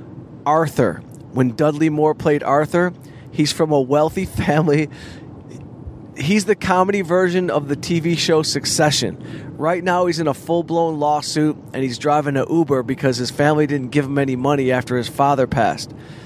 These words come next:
So his father passed away. There was a big trust for the family,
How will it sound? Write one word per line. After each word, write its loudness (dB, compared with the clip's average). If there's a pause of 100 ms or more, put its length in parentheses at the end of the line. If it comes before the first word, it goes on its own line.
(140)
So -4
his -4
father 2
passed 0
away. 2
There 2
was -4
a -4
big -2
trust 0
for -4
the -4
family, -2